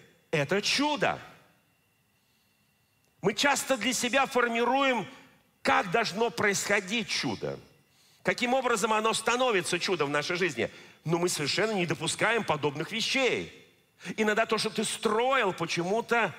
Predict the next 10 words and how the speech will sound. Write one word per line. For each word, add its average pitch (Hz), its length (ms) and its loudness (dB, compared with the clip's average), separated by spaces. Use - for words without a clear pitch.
рушится. 123 920 0
Для 196 100 0
того, 220 220 2
чтобы 220 260 -2
ты 233 100 -6
увидел 226 380 0
нечто 233 720 0
большее, 170 960 0
нечто 214 560 0
другое. 208 800 0